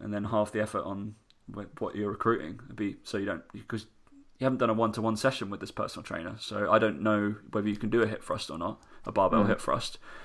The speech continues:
Speaker 1: I mean, I'll, I'll say his name, Bradley, um, one of my online clients. I went and saw him and trained with him. Same as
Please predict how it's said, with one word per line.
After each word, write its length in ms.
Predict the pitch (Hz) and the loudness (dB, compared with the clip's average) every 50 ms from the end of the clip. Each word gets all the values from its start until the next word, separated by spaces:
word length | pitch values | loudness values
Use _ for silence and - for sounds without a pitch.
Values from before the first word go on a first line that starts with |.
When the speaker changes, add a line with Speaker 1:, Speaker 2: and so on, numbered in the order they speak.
| - - - - | -16 -16 -10 0
Speaker 1:
I 60 | - | 4
mean, 540 | 113 113 113 110 107 107 107 107 104 107 - - - - - - - - - - - - - - - - | 8 8 10 10 8 8 6 6 4 0 -4 -10 -10 -12 -12 -12 -12 -14 -14 -14 -16 -16 -16 6 12 12
I'll, 200 | 110 110 104 - | 12 12 12 12
I'll 160 | 110 110 104 - | 12 12 12 12
say 220 | - 120 110 107 | 10 10 10 10
his 120 | 104 104 | 10 8
name, 220 | 107 107 104 101 98 | 6 6 6 6 8
Bradley, 640 | 104 110 110 117 117 - - 67 78 104 127 127 - - - - | 12 12 12 12 12 12 6 2 2 2 2 0 -4 -6 -2 2
um, 420 | 98 101 98 98 98 95 98 95 | 4 4 4 4 4 2 2 4
one 120 | 87 101 95 | 4 4 6
of 40 | |
my 140 | 95 98 95 | 8 8 10
online 300 | 107 107 95 87 80 82 | 10 10 8 6 2 2
clients. 480 | - 98 90 95 101 90 - - - - - | 4 4 4 4 4 2 0 -4 4 12 12
I 160 | 110 110 107 | 12 12 12
went 300 | 104 107 110 107 107 - | 12 12 10 8 8 6
and 200 | 101 101 98 - | 4 2 4 6
saw 220 | - 113 110 107 | 10 12 12 12
him 160 | 101 104 98 | 12 10 8
and 100 | 104 95 | 6 6
trained 300 | - - 107 101 101 95 | 8 10 10 10 10 10
with 160 | 117 110 107 - | 10 10 10 8
him. 340 | - - 82 110 113 117 - - - | 6 2 2 2 0 -2 -4 -4 2
Same 260 | - - 151 156 156 | 8 12 12 12 12
as 180 | 123 107 104 | 12 8 8